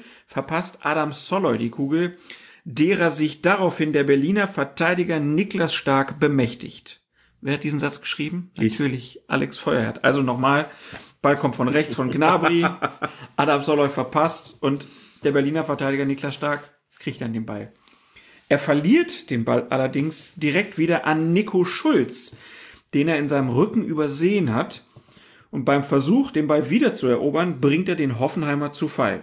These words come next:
Speaker 1: Schiedsrichter Dennis Eitekin entscheidet deshalb sofort auf Strafstoß. Dass Stark ein Foulspiel begangen hat, ist in dieser Situation unstrittig, aber die Berliner protestieren trotzdem, und zwar aus einem anderen Grund.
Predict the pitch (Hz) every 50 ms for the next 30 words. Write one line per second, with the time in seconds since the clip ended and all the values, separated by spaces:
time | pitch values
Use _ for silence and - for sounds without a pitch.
0 | - - - - 139 - 139 131 - 131 127 123 123 120 117 - - 147 170 -
1 | - - 160 143 131 - 131 - - 123 123 123 - 127 123 120 127 113 - 131
2 | 117 - - - 190 214 226 226 - - - - - - _ _ _ _ - 127
3 | 131 - - - - - 104 95 95 - - - - - - - - - - -
4 | - - - - - - - - - _ _ - 156 135 - - - - 156 175
5 | 214 214 - 147 147 139 - - 214 214 254 269 269 - 170 151 151 156 147 139
6 | 143 156 151 180 196 - - _ - 180 190 185 - - 165 160 156 151 156 151
7 | 156 147 147 143 147 139 131 131 - 127 123 117 - 156 151 165 165 - - 180
8 | 185 196 262 247 - - _ 175 165 147 147 147 147 151 147 165 185 226 294 339
9 | 339 - - _ _ _ _ _ _ - 143 139 135 139 147 151 156 151 151 -
10 | _ _ _ _ - - 151 147 143 143 - 147 139 127 127 - 214 254 233 -
11 | - - 147 175 180 143 139 - - 143 139 139 139 - 135 - - 180 220 240
12 | 220 208 202 175 143 156 156 139 120 113 - -